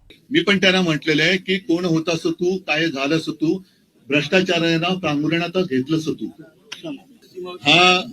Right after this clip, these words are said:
हा, अ, अमित शहाचं मी जे बोललो ना, ॲनाकोंडा, हा ॲनाकोंडा आता मुंबई गिळायच्या दिशेने वाटचाल करायला लागलेला आहे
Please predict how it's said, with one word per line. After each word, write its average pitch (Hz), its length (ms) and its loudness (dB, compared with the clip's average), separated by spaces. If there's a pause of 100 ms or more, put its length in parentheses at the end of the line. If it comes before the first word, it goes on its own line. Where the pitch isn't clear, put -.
हा, 170 340 2 (260)
अ, 151 100 -4 (540)
अमित 165 240 0
शहाचं 160 340 -2
मी 160 120 2
जे 160 100 0
बोललो 156 260 0
ना, 185 80 0
ॲनाकोंडा, 156 560 0 (840)
हा 147 300 2
ॲनाकोंडा 175 420 0
आता 170 160 -2
मुंबई 160 340 2
गिळायच्या 165 480 0
दिशेने 160 280 -2
वाटचाल 147 400 -4
करायला 139 280 -2
लागलेला 131 340 0
आहे 165 200 0